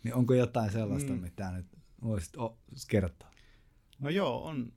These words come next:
Speaker 2: on kyllä tosi paljon avartanut silmiä, elikkä silloin aikaisemminhan, kun ihmetteli jo-, välillä jopa äänenkin, että mikä siinä kestää, jos sä haluat jonkun uudistuksen viedä läpi.
Speaker 1: Kyllä.
Speaker 2: Niin, niin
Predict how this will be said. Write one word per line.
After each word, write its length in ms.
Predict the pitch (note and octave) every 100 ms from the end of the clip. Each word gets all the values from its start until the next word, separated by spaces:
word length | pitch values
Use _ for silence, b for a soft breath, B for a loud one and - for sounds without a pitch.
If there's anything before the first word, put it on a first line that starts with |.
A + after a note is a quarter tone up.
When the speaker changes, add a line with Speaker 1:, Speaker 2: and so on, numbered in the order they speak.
| _
Speaker 2:
on 200 | D3 C#3+
kyllä 200 | B2+ B2
tosi 320 | A#2+ B2+ - A#2+
paljon 280 | A#2 A2 A#2+
avartanut 520 | A#2 A#2 A2+ A2 G#2
silmiä, 500 | - A2 G#2 G#2+ G#2
elikkä 520 | G#2 G#2 - G#2 G#2 _ _ _ _ _ _ _
silloin 540 | - - A2 G#2+ G#2+ G2
aikaisemminhan, 760 | A2 A2+ G#2+ A2+ G#2+ G#2+ G#2+ G2+
kun 320 | A2 G2+ G2 _ _ -
ihmetteli 720 | A#2+ A#2 A#2 - - A2 A2+ - - _ - _ - - -
jo-, 220 | C3 B2
välillä 320 | A2+ G#2+ G#2+
jopa 300 | A2 F#2+ A#2
äänenkin, 520 | A2+ A2 G2+ G#2+ G#2+
että 180 | G#2 A#2
mikä 360 | G#2+ G#2+ A2 G#2
siinä 260 | A#2 G#2+ -
kestää, 420 | G#2 - - F#2+
jos 200 | - -
sä 160 | G#2 G2+
haluat 360 | G#2 G#2 -
jonkun 380 | A2 G2+ G#2 G#2 b b b
uudistuksen 720 | B2+ B2 A2+ - A#2 A#2+ G#2+
viedä 340 | G#2 G2 G#2
läpi. 360 | G#2 G2+ A#2+ - - _ _ _ - - B B B B B B
Speaker 1:
Kyllä. 320 | B2+ A2 A2+
Speaker 2:
Niin, 100 | G#2+
niin 400 | A2 G2+ - -